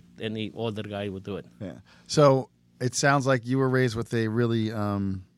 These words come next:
Speaker 2: strong work ethic. Like, your father's like, "Okay, you, you got, you know, I, I'll buy the shoes, but you gotta earn 'em."
Speaker 1: Yeah,
Speaker 2: Yeah,
Speaker 1: yeah.
Speaker 2: yeah, yeah.
Speaker 1: Yeah, for sure.
Speaker 2: <laughs>
Speaker 1: Yeah. It, it, nothing in that time, nothing is free. And, uh, but, you know, it feels really good when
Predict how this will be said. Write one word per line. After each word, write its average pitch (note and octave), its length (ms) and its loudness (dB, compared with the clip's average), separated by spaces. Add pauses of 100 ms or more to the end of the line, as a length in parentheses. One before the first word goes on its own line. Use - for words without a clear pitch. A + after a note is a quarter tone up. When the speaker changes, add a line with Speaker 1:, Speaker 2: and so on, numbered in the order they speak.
(240)
Speaker 2:
strong A#2+ 360 -2
work B2+ 240 -2
ethic. G#2 360 -8 (140)
Like, G#2 220 -10
your G2+ 60 -10
father's G#2 360 -6
like, G#2 160 -10
"Okay, G#2+ 320 -6 (400)
you, A2 120 -4
you A2 160 -8
got, A2 200 -8
you G#2+ 80 -8
know, G2+ 300 -8
I, G#2+ 180 -6 (100)
I'll G2+ 120 -4
buy A#2 160 2
the G#2 60 -4
shoes, B2+ 280 -6
but G2+ 180 -14
you G#2+ 60 -12
gotta G#2+ 180 -8
earn D#3 220 -6
'em." F2 180 -12 (160)
Speaker 1:
Yeah, A#2 200 0 (280)
Speaker 2:
Yeah, G#2 200 -6 (140)
Speaker 1:
yeah. F#2 60 -12
Speaker 2:
yeah, E2+ 300 -16
yeah. E2+ 60 -10 (340)
Speaker 1:
Yeah, C3+ 220 2
for A2+ 160 -8
sure. G#2+ 260 -4 (140)
Speaker 2:
<laughs> A2 100 -4
Speaker 1:
Yeah. F#2 120 -12 (240)
It, B2 260 0
it, B2 180 -4
nothing B2 460 -2 (240)
in A2+ 180 -6
that A#2 160 -4
time, G#2+ 340 -4
nothing A#2 300 -2
is G#2+ 120 -6
free. A2+ 320 -6
And, G2+ 180 -6
uh, G2 160 -4 (560)
but, A#2+ 200 2 (200)
you D3+ 140 -4
know, C3 260 0 (300)
it C3 120 -2
feels D#3+ 460 0
really B2+ 320 -6
good A2+ 460 -2
when G#2+ 260 -4